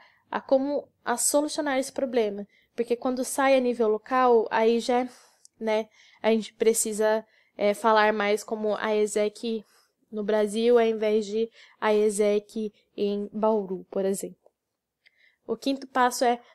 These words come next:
mantenha a rotina de trabalho. Então, não deixe de trabalhar por causa desse problema, mas também esteja preparado para resolver o problema, né? Então, dê um desfecho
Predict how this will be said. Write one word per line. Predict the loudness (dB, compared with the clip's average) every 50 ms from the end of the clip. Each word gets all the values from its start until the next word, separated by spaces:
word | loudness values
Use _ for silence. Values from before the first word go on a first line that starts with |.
| _ _ -6
mantenha | -4 -4 -4 -2 -2 -2 -2 0
a | 2
rotina | 0 0 0 0 -6 -4 -4
de | -4 -4 -4
trabalho. | -2 0 0 2 2 0 0 0 -2 -4 -6 _ _ _ _ _ _ _
Então, | -8 -8 -4 0 2 2 2 2
não | 0 0 0 0 4
deixe | 4 2 2 2 -2 -4
de | -4 -4 -4
trabalhar | -2 -2 0 2 2 2 4 2 2 2 2 0 0
por | 0 -4 -4
causa | -4 -2 -4 -4 -4 -4 -6 -4
desse | -2 -2 -2 -2 -6 -4
problema, | -2 -2 0 2 2 2 2 2 0 -2
mas | -2 -4 -4 -4 -6
também | -8 -4 -2 -2 -2 -2
esteja | -4 -2 -2 0 0 0 -2
preparado | -2 -2 -2 0 2 2 2 2 2 0 -2
para | -2 -2 0 0 0
resolver | 2 2 2 2 0 -2 -2 -4 -4
o |
problema, | -4 -4 -6 -4 -4 -6 -10 -12 -12 -12
né? | -10 -12 -12 -12 -14 -18 -20 -20 -20 -20 -20 -20 -20 _ -12
Então, | -8 -8 -8 -8 _ -2 0 2 4 4 4 4 2 2 0 -2 -2 -2
dê | -2 0 0
um | 0 0
desfecho | -2 -4 -4 -4 -2 0 2 2 2 2 0 -4 -8 -8 -8